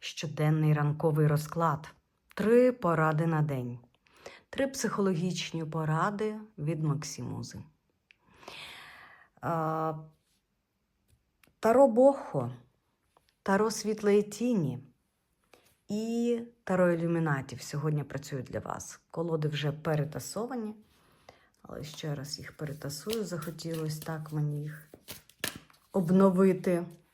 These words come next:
їхній стан. Ви поки задумуйте ваш варіант. Відео треба дивитися повністю, всі варіанти перегукуються між собою, доповнюють, м,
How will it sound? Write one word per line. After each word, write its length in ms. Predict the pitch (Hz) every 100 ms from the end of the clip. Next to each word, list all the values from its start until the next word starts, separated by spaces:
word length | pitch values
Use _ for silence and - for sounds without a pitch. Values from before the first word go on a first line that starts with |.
| _
їхній 500 | - 170 165 160 165
стан. 520 | 156 - - 151 151 151 156 - - -
Ви 140 | 156 160
поки 280 | 165 170
задумуйте 600 | 160 180 160 165 151 151
ваш 260 | 151 156 -
варіант. 500 | 160 160 180 240 - - - - - - _
Відео 360 | 185 170 170 170
треба 280 | 175 160
дивитися 480 | 156 151 151 147 -
повністю, 600 | 147 156 185 240 233 -
всі 220 | 156 -
варіанти 440 | 160 160 151 143 -
перегукуються 880 | - 151 147 233 - 269 254 - 240
між 260 | 226 214
собою, 380 | - 185 185 175
доповнюють, 840 | 147 147 160 214 233 226 214 - - - - - - - - _
м, 140 | 180